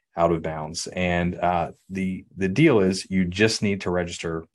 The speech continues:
for the call. I think we have a limitation on how many people can get in. Um, we are, this is something new that we're launching, uh, specifically to the Grow Your Practice podcast,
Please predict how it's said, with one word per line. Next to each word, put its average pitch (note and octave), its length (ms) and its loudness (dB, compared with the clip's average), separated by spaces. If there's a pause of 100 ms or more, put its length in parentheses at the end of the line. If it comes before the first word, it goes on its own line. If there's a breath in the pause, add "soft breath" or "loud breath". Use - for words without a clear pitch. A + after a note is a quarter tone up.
(400 soft breath)
for F2+ 120 -4
the D#2+ 100 -4
call. - 240 -8
I D#2+ 80 -4
think G2 160 -2
we F#2+ 80 6
have F2+ 80 2
a E2 60 0
limitation F2+ 560 0
on F2 100 0
how E2 100 -4
many F2 140 -2
people E2+ 240 -6
can E2+ 160 -8
get E2+ 120 2
in. A#2 440 4 (400 loud breath)
Um, E2+ 480 -4
we F2 280 -2
are, F2 340 2
this F2 240 -6
is F2 80 -8
something E2+ 580 -4 (140)
new A#2 640 4
that F#2 260 2
we're F2 360 -2 (120)
launching, A#2+ 720 0
uh, F2 220 -10
specifically F#2+ 580 -2
to - 160 -4
the F2 80 0
Grow F2+ 160 0
Your F2 120 0
Practice - 360 -4
podcast, B2 640 0